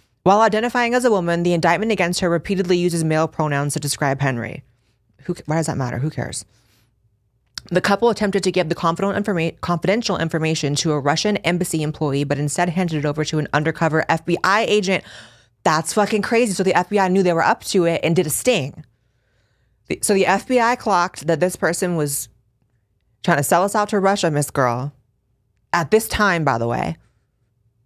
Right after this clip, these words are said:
And they did a sting. That's really crazy. They've been charged with conspiracy and wrongful disclosure of individually identifiable health information. That's really vague. I don't understand what that means. Can you put in the comments what that means, anyone?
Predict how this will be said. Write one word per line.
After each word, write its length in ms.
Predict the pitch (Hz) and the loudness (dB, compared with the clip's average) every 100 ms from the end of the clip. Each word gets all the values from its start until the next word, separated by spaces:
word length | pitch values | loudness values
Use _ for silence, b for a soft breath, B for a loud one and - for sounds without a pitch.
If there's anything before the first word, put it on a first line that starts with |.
| _ _ - | _ _ 0
And 140 | 180 | 4
they 80 | 190 | 4
did 140 | 196 | 2
a 40 | 214 | 0
sting. 360 | - 339 370 | -2 0 0
That's 400 | 156 156 - - - | 0 -2 -2 -12 -10
really 260 | 147 185 180 | 0 0 2
crazy. 380 | 214 202 151 135 b b _ | 0 0 0 -4 b b _
They've 140 | 185 | 2
been 160 | 190 185 | 2 0
charged 280 | 190 190 175 | 2 2 2
with 120 | 175 | -2
conspiracy 540 | 170 - 202 214 240 | -4 0 0 2 0
and 100 | 214 | 2
wrongful 260 | 175 165 170 | 2 0 -2
disclosure 460 | 165 - 156 151 147 | -6 -2 -2 0 -2
of 80 | 143 | 0
individually 600 | 160 165 170 160 160 165 | 0 2 0 0 -2 0
identifiable 500 | 147 143 147 135 143 | 0 -2 -2 -2 -2
health 320 | - 190 190 | 0 -2 0
information. 680 | 143 139 120 - - 80 - b b _ _ | -4 -4 -6 -6 -6 -8 -12 b b _ _
That's 340 | 160 - - - | -8 -6 -8 -4
really 240 | 165 170 | -2 0
vague. 260 | 143 131 131 | 0 -2 0
I 60 | |
don't 120 | 135 131 | 0 0
understand 280 | 147 - | -2 -2
what 80 | 143 | -2
that 140 | 135 - | -2 -2
means. 400 | 139 - - - | -4 -4 -10 -6
Can 100 | 151 | -4
you 60 | |
put 120 | 170 | -4
in 60 | - | -4
the 60 | 160 | -4
comments 260 | 151 156 | -2 -4
what 80 | 151 | -4
that 120 | 135 | -2
means, 240 | 165 220 233 | 0 0 0
anyone? 360 | 247 254 269 | 0 -2 -4